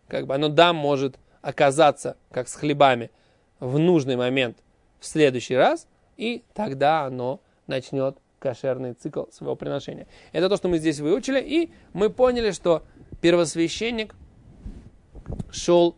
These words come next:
окунаться после того, когда выясняли, что наступил новый день. Это еще один момент,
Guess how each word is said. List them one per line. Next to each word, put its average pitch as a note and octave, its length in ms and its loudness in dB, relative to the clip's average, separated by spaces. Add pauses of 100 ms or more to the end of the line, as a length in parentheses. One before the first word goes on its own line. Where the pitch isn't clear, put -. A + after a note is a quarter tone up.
окунаться D3+ 760 0
после - 260 -12
того, C#3 200 -6
когда C3+ 280 -6
выясняли, D3+ 540 -6 (380)
что D3 380 -6 (260)
наступил D#3 800 -4 (280)
новый C3 440 0
день. D#3+ 280 -4 (320)
Это - 200 -10
еще C#3 200 -6
один C3+ 160 -6
момент, C3+ 340 -8